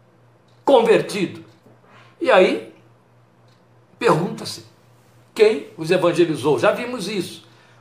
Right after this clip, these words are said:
Roma como grande centro, a metrópole do mundo, do Império Romano, já tinham se passado, e a mesma coisa vale para Apolo, vinte anos que o evangelho estava sendo disseminado, os cristãos também sendo perseguidos, a igreja se espalhando, eles foram para Roma,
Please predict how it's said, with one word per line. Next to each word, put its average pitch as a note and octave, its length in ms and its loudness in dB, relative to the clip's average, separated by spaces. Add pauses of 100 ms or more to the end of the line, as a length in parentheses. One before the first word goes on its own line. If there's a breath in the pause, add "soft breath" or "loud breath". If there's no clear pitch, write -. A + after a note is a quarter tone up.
Roma A3+ 400 2
como G#3 280 0
grande D4 580 2
centro, F#3+ 400 -2
a - 20 0
metrópole F#3 520 2
do G3+ 120 -4
mundo, B3 300 -4
do D3+ 60 -6
Império F3 300 0
Romano, A#3 480 2 (920 soft breath)
já A3 200 0
tinham - 260 -6
se - 120 -6
passado, F#3 520 2
e C3+ 120 -8
a C#3+ 60 -8
mesma D#3 240 -2
coisa D#3 200 -2
vale D3+ 220 0
para C#3 200 0
Apolo, C3+ 340 0
vinte F4 400 -4
anos G#3 560 -2 (220)
que E3+ 80 -6
o E3+ 60 4
evangelho E3 360 0
estava E3 200 -2
sendo D#3 300 -6
disseminado, E3+ 720 -4 (240 loud breath)
os F#3+ 180 -2
cristãos F3 420 -2
também E3 380 -2
sendo E3 460 -4
perseguidos, F3 680 -4
a F3 60 0
igreja E3 240 -4
se F#3 80 -8
espalhando, F3+ 560 0 (560 soft breath)
eles F#3+ 160 -6
foram F3+ 240 0
para E3+ 180 0
Roma, G3+ 460 -2